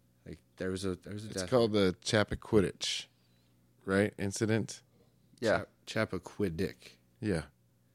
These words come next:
Speaker 2: Could you s-, do that slower for me, please?
Speaker 1: Nope. <laughs> Not gonna let you isolate that sound.
Speaker 2: Doesn't matter. I could slow this entire podcast down whenever I want,
Speaker 1: Well,
Speaker 2: digitally.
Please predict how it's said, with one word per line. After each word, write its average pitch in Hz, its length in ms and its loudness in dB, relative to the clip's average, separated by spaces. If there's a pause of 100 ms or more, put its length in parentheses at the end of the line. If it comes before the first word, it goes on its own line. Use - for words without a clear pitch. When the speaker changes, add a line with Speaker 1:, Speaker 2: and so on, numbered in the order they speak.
(140)
Speaker 2:
Could 107 160 -2
you 98 60 0
s-, - 260 -4
do 113 140 6
that 104 180 6
slower 95 320 6
for 104 220 4
me, 113 120 0
please? 113 280 -4
Speaker 1:
Nope. 82 380 -6 (400)
<laughs> - 40 -14 (840)
Not 104 220 0
gonna 117 160 2
let 117 220 4
you - 60 0
isolate 123 460 4
that 151 180 2
sound. 110 320 0 (760)
Speaker 2:
Doesn't 85 300 -4
matter. 69 420 0 (560)
I 107 120 -2
could 90 120 -2
slow 82 280 4
this 80 220 2
entire 78 420 0
podcast 76 600 0
down 78 300 -2
whenever 80 320 0
I 80 100 0
want, 71 360 -4 (320)
Speaker 1:
Well, 95 140 -10
Speaker 2:
digitally. 71 680 -4